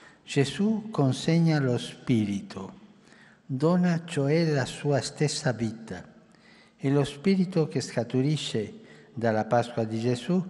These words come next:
è il principio della vita spirituale. È Lui che cambia il cuore, non le nostre opere.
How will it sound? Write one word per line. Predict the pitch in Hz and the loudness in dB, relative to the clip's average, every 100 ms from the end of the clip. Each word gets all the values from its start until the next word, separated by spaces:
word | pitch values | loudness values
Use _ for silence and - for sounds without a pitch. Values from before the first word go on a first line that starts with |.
| - - - | -10 -20 -10
è | 123 | -2
il | 139 139 | 0 2
principio | 139 127 - 180 180 - | 2 2 2 -2 -2 -2
della | 156 123 113 | -2 0 0
vita | 117 127 127 | 0 -2 -2
spirituale. | 120 - 107 107 107 95 85 87 - - - - _ _ - - - | -4 -4 -4 -4 -6 -6 -6 -10 -18 -20 -20 -20 _ _ -20 -20 -6
È | 131 | 2
Lui | 135 156 185 208 196 - - - | 4 6 6 4 0 -10 -16 -16
che | - 120 | -6 -4
cambia | - 139 160 156 143 | 2 2 4 4 2
il | 127 | 2
cuore, | - 135 127 104 95 90 - - - - _ _ - | 0 2 2 0 -6 -10 -14 -20 -20 -20 _ _ -4
non | 117 151 127 | 2 4 2
le | 107 104 | 0 -4
nostre | 107 - - 104 | -6 -8 -8 -6
opere. | 95 - 95 92 | -8 -10 -12 -14